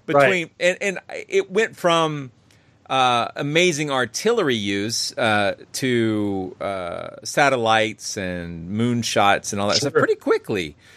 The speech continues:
Speaker 2: Um,
Speaker 1: Pretty quick.
Speaker 2: yeah. So, um, so that, that, that's another story altogether. The, the whole thing about Operation Paperclip, and, you know, it, it certainly is faster if someone else has already done the work. But,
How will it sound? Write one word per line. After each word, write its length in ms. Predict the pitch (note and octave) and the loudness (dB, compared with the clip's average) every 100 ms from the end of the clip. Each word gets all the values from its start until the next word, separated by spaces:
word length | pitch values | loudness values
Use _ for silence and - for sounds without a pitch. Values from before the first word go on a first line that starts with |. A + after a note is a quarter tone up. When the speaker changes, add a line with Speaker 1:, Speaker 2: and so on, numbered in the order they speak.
| - - | -18 -4
Speaker 2:
Um, 200 | A#2+ A#2+ | 0 4
Speaker 1:
Pretty 160 | C#3+ A#2 | 4 4
quick. 200 | C#3 - _ _ - | 2 2 _ _ -8
Speaker 2:
yeah. 280 | A2+ F#2+ E2+ - | -2 -2 -2 -6
So, 480 | - A2+ G#2 G2 G2+ _ _ _ - | -2 0 0 -2 -8 _ _ _ -2
um, 680 | A#2 A2 G#2+ G#2 G#2 G#2+ - - | 4 4 4 -2 -6 -10 -12 -8
so 380 | C#3+ D3+ C3+ A#2+ B2 | -4 2 0 0 -2
that, 200 | D3+ - - C#3 | -2 -2 -18 -2
that, 240 | D#3 D#3+ | 2 4
that's 200 | E3 F3+ D3+ | 2 0 0
another 420 | C3+ C3+ B2+ G#2+ | 0 2 2 0
story 460 | - A2+ G#2 G#2 G2+ | -4 -2 0 2 4
altogether. 640 | G2 - F2+ G#2 F#2+ F2 | 2 -2 0 0 2 0
The, 240 | E2+ F2 E2 | -2 -4 -4
the 100 | F#2+ | -4
whole 140 | G2 F#2+ | -4 -2
thing 160 | G2+ | -2
about 160 | F2+ F#2 | 0 2
Operation 400 | F#2 F#2+ F2+ D#2+ | 2 0 -2 -2
Paperclip, 600 | F#2+ F#2 F#2 F#2+ F#2 - | -2 -2 -4 -2 -2 -2
and, 220 | F#2 F2 - - - _ - | -6 -6 -10 -20 -20 _ -4
you 140 | F#2+ | -2
know, 280 | E2+ D#2 G2 | -2 -6 -4
it, 200 | - A#2+ - | 0 2 4
it 180 | B2 | 2
certainly 400 | - D3+ C3 C3 | 4 4 6 4
is 140 | A#2+ - | 4 2
faster 440 | C3+ B2 C3 A#2 | 2 4 2 -2
if 60 | F#2+ | -4
someone 200 | A#2 G#2+ | -2 -2
else 120 | G2 | -2
has 80 | F#2 | -2
already 160 | G#2 F#2 | 0 2
done 140 | G#2 F#2+ | 0 0
the 60 | |
work. 340 | F2 A2 F#2 - | 2 2 2 2
But, 200 | A#2+ | 2